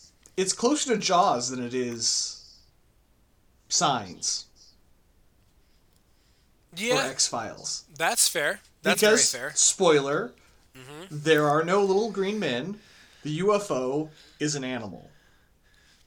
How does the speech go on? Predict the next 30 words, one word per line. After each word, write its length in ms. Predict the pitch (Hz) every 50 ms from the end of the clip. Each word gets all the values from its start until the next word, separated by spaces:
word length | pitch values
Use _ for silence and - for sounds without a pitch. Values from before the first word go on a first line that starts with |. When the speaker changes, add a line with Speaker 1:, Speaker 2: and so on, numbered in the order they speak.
| _ _ _ _ - - - -
Speaker 1:
And 140 | 208 214
I 140 | 226 226 233
think 220 | 233 285 285 262 -
that 160 | 262 247 254
is 200 | 381 381 - -
so 380 | - 247 240 254 269 254 226
brilliant. 920 | - - 175 185 202 247 247 220 196 160 131 117 120 127 - - - - - - _ _ - - _ _ _ _ _ _ _ _ _ _ _ -
Speaker 2:
And 160 | - 147 147
so 200 | - - 175 196
different. 600 | 202 - 339 311 - - 143 113 98 - - - -
Speaker 1:
And 140 | 180 190 185
so 220 | - - - 233 254
Speaker 2:
Yeah. 80 | 220
Speaker 1:
different, 340 | 214 202 185 180 185 170 -
and 80 | 165 180
that's 160 | 196 208 208
why 100 | 247 226 214
I 40 |
need 140 | 208 208 190
to 40 | 185
see 180 | 180 - 190 170
it 40 | 151
again, 280 | 147 147 - 107 90
because 260 | 95 113 120 135 127 147
now 140 | 151 175
that 80 | 202 214
my 100 | 196 196
expectations 720 | 190 190 - - 180 180 - - 170 160 - 165 151 147 -
have 320 | - - 165 170 180 175
been 380 | 180 202 202 202 208 220 214